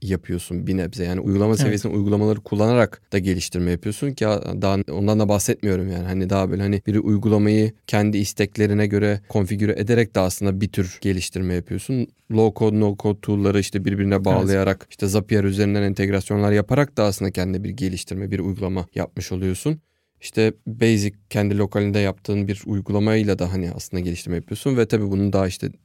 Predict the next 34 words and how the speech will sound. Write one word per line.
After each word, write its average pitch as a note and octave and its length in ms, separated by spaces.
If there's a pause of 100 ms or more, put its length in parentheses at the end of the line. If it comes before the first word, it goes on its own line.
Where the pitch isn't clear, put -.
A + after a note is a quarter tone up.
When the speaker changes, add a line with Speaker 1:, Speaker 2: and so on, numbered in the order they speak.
Speaker 1:
derine G2+ 400
indiğin F#2+ 380 (100)
şeyleri G2 440
de. - 60
Yani F#2+ 240
o G#2+ 180
yüzden A#2+ 200
aslında C#3+ 460 (120)
herkes B2 580
bir B2 320
program G#2+ 480
geliştirici G#2 880
olacakmış A2 680
gibi G#2+ 300
bir C3 220
şey A2+ 200
giriyor. F#2+ 180
Özellikle A#2 380
şu A2+ 160
an G#2+ 80
mesela G2+ 260
chat - 240
G G2+ 60
P - 100
T - 120
ile F2+ 140
birlikte F2+ 520
Speaker 2:
Evet. G#2 100 (200)
Speaker 1:
gerçekten A2+ 540
herkesin A2+ 540 (120)
bir A2 80
şey A#2 160
geliştirebileceği G#2 800
bir G#2 220